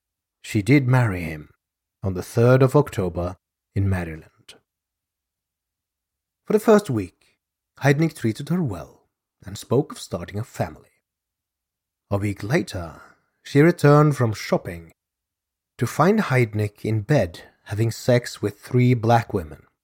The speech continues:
Horrified, she demanded that he pay to send her back home. He refused,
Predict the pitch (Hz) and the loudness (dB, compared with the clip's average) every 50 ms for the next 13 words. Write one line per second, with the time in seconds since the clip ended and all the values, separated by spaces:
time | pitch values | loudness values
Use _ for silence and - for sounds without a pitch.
0 | _ _ _ _ _ _ _ _ _ _ _ _ _ _ - - 175 185 147 107 | _ _ _ _ _ _ _ _ _ _ _ _ _ _ 0 4 4 6 4 4
1 | 82 - - - - - - - _ _ _ _ _ _ _ _ _ _ - - | 0 -4 -12 -16 -18 -18 -20 -20 _ _ _ _ _ _ _ _ _ _ -2 2
2 | 139 139 147 147 143 139 147 160 180 190 175 143 127 123 120 - - 113 104 - | 4 6 8 8 8 8 6 6 4 2 2 2 2 2 2 0 -2 -4 -4 -2
3 | _ - 147 135 135 151 156 151 147 - - 113 104 113 113 120 143 143 131 - | _ 0 2 4 4 4 4 2 0 -2 -2 -2 -2 0 2 2 2 2 2 -2
4 | - 185 - - - 123 104 85 76 78 - _ _ _ _ _ _ _ _ _ | -4 -4 -4 -2 0 2 2 0 -2 -6 -16 _ _ _ _ _ _ _ _ _
5 | _ _ _ _ _ 120 113 113 104 - 139 143 120 98 87 80 - - - _ | _ _ _ _ _ 0 0 0 0 2 2 2 2 2 0 -6 -14 -18 -20 _